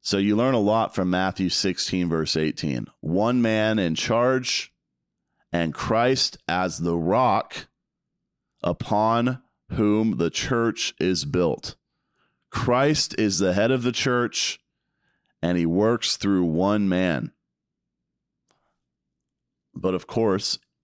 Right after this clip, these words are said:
if this church consisted of only one man, it wouldn't go very far. Zechariah four, verse six shows us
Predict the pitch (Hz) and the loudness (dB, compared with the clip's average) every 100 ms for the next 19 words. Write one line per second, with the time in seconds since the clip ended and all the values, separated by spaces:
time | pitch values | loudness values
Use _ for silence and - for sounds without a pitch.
0 | - 120 147 - 110 - - 104 - 95 | -2 0 0 -2 -2 -2 -2 -2 -2 -2
1 | 82 104 95 - 87 85 95 90 87 85 | 0 0 0 0 0 2 2 2 0 0
2 | 90 87 113 127 107 123 _ _ _ _ | 0 0 0 0 -2 -4 _ _ _ _
3 | _ _ _ _ _ _ _ _ _ _ | _ _ _ _ _ _ _ _ _ _
4 | 92 98 117 120 107 131 143 82 71 - | -2 0 0 2 2 2 2 0 -2 -4
5 | 69 62 - _ _ _ _ _ _ _ | -4 -4 -8 _ _ _ _ _ _ _
6 | _ _ _ _ _ _ _ _ _ _ | _ _ _ _ _ _ _ _ _ _
7 | _ _ _ _ _ _ _ _ _ - | _ _ _ _ _ _ _ _ _ -6
8 | 82 101 104 101 101 101 95 - - 110 | 0 0 2 2 2 2 2 0 0 2
9 | 120 123 104 107 95 - 110 98 - - | 4 2 2 0 0 -2 0 0 -2 0
10 | 98 101 95 92 90 - | 2 2 2 2 0 -2